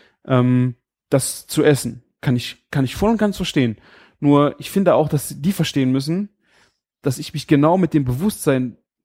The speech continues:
dafür entscheide. Und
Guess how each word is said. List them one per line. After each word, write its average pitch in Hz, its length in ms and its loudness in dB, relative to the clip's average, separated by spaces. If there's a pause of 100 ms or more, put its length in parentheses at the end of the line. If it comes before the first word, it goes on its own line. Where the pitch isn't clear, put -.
(120)
dafür 165 300 2
entscheide. 117 480 -4 (1120)
Und 135 380 2